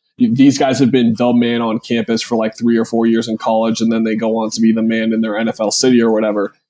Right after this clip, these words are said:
And, and he's kind of got that point guard kind of thing to him. When everyone comes into work, he's gonna be the guy yelling at you and making sure DeAndre is,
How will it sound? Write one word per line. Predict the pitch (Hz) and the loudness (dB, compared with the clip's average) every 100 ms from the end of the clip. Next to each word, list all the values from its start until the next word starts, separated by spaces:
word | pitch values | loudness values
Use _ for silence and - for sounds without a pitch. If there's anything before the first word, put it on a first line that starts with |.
| _ | _
And, | - 117 | -2 0
and | 120 113 123 | 2 2 4
he's | 143 - | 2 2
kind | 139 143 156 | -2 2 2
of | 131 | 0
got | 120 123 107 | -2 -2 0
that | 123 117 - | -2 -2 -4
point | - 127 120 | -2 -2 0
guard | 127 120 113 | 0 0 -2
kind | 131 117 | -2 -4
of | 107 | -2
thing | 120 117 | -4 -2
to | 135 127 | -2 -2
him. | 123 | -2
When | 113 104 107 _ _ - | -2 -4 -8 _ _ -4
everyone | 117 147 147 | 0 2 2
comes | 151 139 | 2 2
into | 143 123 | 2 2
work, | 120 127 110 | 2 2 0
he's | - 120 | 2 2
gonna | 123 120 | 4 2
be | 120 | 2
the | 117 | 2
guy | 120 | 2
yelling | 110 117 117 | 2 2 0
at | 117 - | -2 -2
you | 110 | -2
and | 113 | 0
making | 110 - 113 | -2 -2 -4
sure | - 113 | -2 -2
DeAndre | 113 113 113 113 110 | 0 -2 -2 -2 0
is, | 110 - | -2 -4